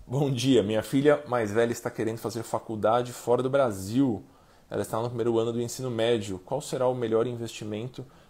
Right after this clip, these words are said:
para juntar um dinheiro para ela?" Então, ó, se a sua filha quer fazer faculdade fora do Brasil e ela tá no primeiro ano, isso quer dizer que você tem ali dois anos, né,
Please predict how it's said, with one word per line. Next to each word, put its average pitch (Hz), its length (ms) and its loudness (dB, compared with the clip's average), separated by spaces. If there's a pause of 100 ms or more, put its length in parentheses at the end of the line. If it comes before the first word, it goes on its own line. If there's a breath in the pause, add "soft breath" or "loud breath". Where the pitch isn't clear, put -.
para 113 120 -4
juntar 113 280 -8
um 117 80 -4
dinheiro 110 320 -6
para 107 180 -2
ela?" 92 280 0 (320 loud breath)
Então, 113 300 0
ó, 101 140 4 (420 loud breath)
se - 120 -4
a 127 40 -2
sua 131 120 -2
filha 165 200 -2
quer 165 180 -4
fazer 113 520 0
faculdade 98 600 -2 (460)
fora 107 240 -2
do 104 80 -4
Brasil 104 520 2 (360)
e 104 120 -2
ela 101 100 0
tá 107 100 -6
no 98 80 -6
primeiro 98 300 -2
ano, 123 220 0
isso 104 120 -8
quer 135 100 -4
dizer 120 220 -2
que - 60 -14
você 143 100 -8
tem 147 200 -6
ali 143 160 -2
dois 160 280 -2
anos, 165 260 -2
né, 185 140 -2